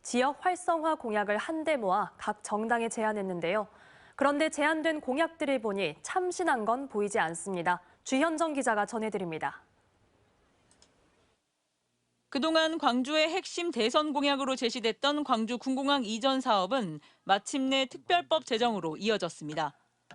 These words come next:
Speaker 2: 광주를 인공지능 중심 도시로 만들어달라는 지역사회의 요구는 지난 총선 공약에 반영돼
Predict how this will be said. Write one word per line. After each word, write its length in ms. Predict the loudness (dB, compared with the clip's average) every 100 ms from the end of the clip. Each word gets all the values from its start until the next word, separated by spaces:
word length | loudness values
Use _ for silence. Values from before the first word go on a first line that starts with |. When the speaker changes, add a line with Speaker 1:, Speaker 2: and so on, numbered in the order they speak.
| -20 _ 2
Speaker 2:
광주를 500 | 4 4 4 4 2
인공지능 560 | 2 0 0 2 0
중심 280 | 0 -2 0
도시로 320 | -2 0 2
만들어달라는 800 | 2 2 0 2 4 2 2 -2
지역사회의 800 | 0 2 2 2 2 2 2 0
요구는 600 | -2 -2 -2 -2 -6 -8
지난 340 | 0 2 2 0
총선 460 | -4 0 0 0
공약에 340 | 0 2 2 0
반영돼 640 | 0 0 -2 -4 -8